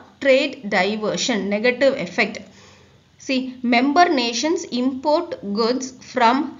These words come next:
higher cost producers within the region instead of lower cost suppliers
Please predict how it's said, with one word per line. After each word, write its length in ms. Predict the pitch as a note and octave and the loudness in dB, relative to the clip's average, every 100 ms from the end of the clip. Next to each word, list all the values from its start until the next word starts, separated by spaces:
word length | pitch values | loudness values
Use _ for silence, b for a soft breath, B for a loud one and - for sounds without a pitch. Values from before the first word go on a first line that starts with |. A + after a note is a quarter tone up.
| - | 0
higher 460 | A#3+ C#4+ E4+ F#4+ F4+ | 2 4 2 2 2
cost 360 | E4 F4 F4 C#4 | 2 2 -2 -2
producers 640 | A3+ A#3 A3+ A3+ D#4 G#4+ - - G#3 G3 | -2 0 -2 0 0 -2 -6 -10 -8 0
within 440 | C4 B3+ F4 F#4+ | 0 2 2 4
the 100 | E4 | 4
region 520 | A#3 G#3 F#3 G#3 D#4+ B B B A#3+ | 2 0 -2 0 -2 B B B 2
instead 420 | C4+ C4 C4+ A#3 | 4 4 2 4
of 220 | G3+ F#4+ - | 2 0 -4
lower 540 | A#3 A#3 C4+ E4 E4+ F4 | -2 2 6 6 4 2
cost 240 | D4+ D4+ - - | 2 2 0 -2
suppliers 480 | B3+ A3+ G3 B3 | -2 0 2 2